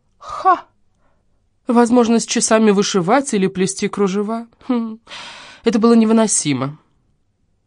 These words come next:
И это в то время, когда девять десятых британских женщин из последних сил пытались прокормить полуживых от голода детей. До тридцати лет я не могла покинуть отцовский дом и стать медсестрой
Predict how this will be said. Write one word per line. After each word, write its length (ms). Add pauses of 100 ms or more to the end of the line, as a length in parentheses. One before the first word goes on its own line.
(140)
И 140
это 180
в 60
то 100
время, 300
когда 400 (580)
девять 400
десятых 460
британских 560
женщин 460 (260)
из 160
последних 420
сил 180
пытались 440
прокормить 600
полуживых 520
от 100
голода 380
детей. 880 (1300)
До 180
тридцати 400
лет 200
я 80
не 100
могла 300
покинуть 480
отцовский 460
дом 200
и 40
стать 280
медсестрой 800